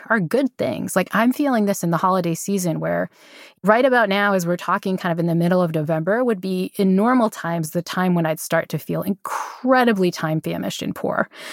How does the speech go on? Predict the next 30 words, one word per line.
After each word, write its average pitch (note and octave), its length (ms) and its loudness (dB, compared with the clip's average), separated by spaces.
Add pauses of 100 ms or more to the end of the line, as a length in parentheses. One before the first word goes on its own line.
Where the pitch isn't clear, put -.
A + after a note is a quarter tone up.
(120)
right? D3+ 160 4
These E3 140 2
holiday - 380 0
parties D#4 440 4
are C#4+ 80 2
creeping A#3+ 400 0
up G#3+ 240 0 (200)
and F3+ 80 0
there's E3 140 0
all D#3 100 -2
this - 120 -8
stuff - 220 -10
to F3 140 -4
do C#4 440 4
and G3+ 140 2
there's E3 180 0
all D#3+ 140 -8
these F#3+ 260 -10 (100)
gifts. C#4 360 0
And - 160 -4
I'd A3+ 220 2
be B3 100 2
just - 220 -6
kind F#3+ 160 0
of E3 80 2
watching F#3+ 520 0
my E3+ 160 2
body F3 380 2
get D#3+ 220 -4
tense - 500 -4